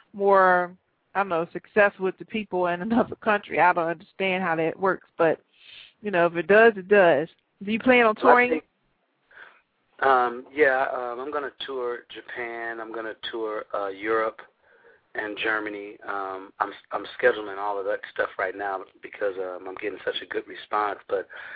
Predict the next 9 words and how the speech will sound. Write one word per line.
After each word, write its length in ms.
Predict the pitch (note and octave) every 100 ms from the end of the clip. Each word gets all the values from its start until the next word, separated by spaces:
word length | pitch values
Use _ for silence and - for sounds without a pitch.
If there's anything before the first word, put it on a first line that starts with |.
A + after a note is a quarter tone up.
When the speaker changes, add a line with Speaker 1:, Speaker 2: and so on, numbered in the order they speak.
| - - -
Speaker 2:
one 140 | C#3+ E3+
of 80 |
the 80 | D#3
reasons 480 | C3+ D3+ C#3+ B2+ A#2
why 460 | A2+ A2+ A2 G#2+ G#2+ - -
the 80 |
music 440 | G#2+ A2+ C3 A#2 -
is 160 | G#2 F#2+ _ _ _ _ _ _ -
so 240 | A#2+ G2+